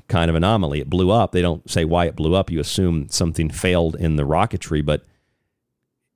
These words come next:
it could, eleven seconds, once that thing gets off the ground, I mean, that's, it's quite a bit of time for something to intercept it. If it's, if something's already monitoring the test.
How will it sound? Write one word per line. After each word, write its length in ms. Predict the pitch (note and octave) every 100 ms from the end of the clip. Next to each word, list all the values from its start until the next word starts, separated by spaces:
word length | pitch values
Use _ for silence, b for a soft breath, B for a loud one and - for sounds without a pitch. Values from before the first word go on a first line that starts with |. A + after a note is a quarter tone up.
| _
it 180 | E2+ E2
could, 200 | - F#2+
eleven 500 | D2 D2+ F2+ A2 G#2
seconds, 720 | - B2 - F2+ E2+ - - -
once 200 | F#2+ F2+
that 140 | F#2+
thing 180 | - G2
gets 160 | F#2 -
off 200 | F#2 -
the 80 | D#2+
ground, 460 | E2 F#2 G2+ E2+
I 40 | D#2
mean, 140 | D#2
that's, 340 | E2 - - - _ _ _ _ _ _ _
it's 80 | -
quite 180 | A2 G#2
a 60 |
bit 100 | G2
of 80 | E2+
time 340 | - G2 G#2
for 120 | F2 F2
something 420 | - F2 F2 E2
to 100 | D#2+
intercept 560 | F2+ E2+ - A2 A#2+
it. 180 | D#2 D#2 _ _ _ _ _ _ _ _ _ _ _
If 200 | E2 D#2+
it's, 200 | E2+ -
if 160 | - -
something's 420 | F#2+ F2+ F2 D#2+
already 300 | E2+ E2+ E2+
monitoring 640 | D#2 D#2 G2+ G2 F#2 E2
the 80 | D2+
test. 520 | - A#2 G2+ - -